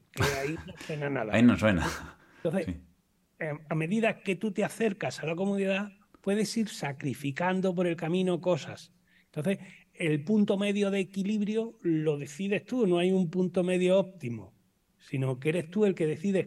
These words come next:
Speaker 1: cuánto vas a sacrificar de este lado, de la nitidez, del volumen, del timbre de la guitarra,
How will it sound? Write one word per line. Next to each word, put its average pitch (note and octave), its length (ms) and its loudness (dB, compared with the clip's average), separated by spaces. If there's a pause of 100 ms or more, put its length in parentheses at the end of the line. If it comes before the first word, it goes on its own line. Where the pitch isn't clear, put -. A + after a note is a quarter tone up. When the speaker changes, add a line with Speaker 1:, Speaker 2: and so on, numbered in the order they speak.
(140)
Speaker 1:
cuánto F#3 340 0
vas F3+ 200 0
a F3 80 -2
sacrificar F3+ 1040 -2
de D#3 120 -2
este E3 300 -4
lado, F#3+ 300 0
de D#3+ 140 -2
la A#2 120 -6
nitidez, A#2+ 600 -2
del B2 160 -4
volumen, B2 600 -4
del A#2+ 180 -6
timbre C3 440 -2 (500)
de B2+ 120 -4
la C3 120 -2
guitarra, C#3 480 -4